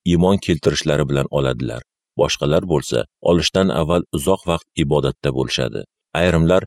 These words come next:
mihrob oldida tiz cho'kishadi va muqaddas ruh bilan cho'mdirilishadi. Ba'zilar uylarida ibodatchilar guruhida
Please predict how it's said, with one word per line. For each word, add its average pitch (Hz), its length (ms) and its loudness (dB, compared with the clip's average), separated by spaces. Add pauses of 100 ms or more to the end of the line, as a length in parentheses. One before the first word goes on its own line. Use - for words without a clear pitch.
mihrob 87 440 0
oldida 76 440 2 (140)
tiz 104 280 -2
cho'kishadi 67 500 0
va 80 160 0 (300)
muqaddas 76 600 0
ruh 92 220 0
bilan 80 340 0
cho'mdirilishadi. 64 840 -2 (340)
Ba'zilar 87 500 0
uylarida 85 580 2
ibodatchilar 78 760 0
guruhida 65 460 -2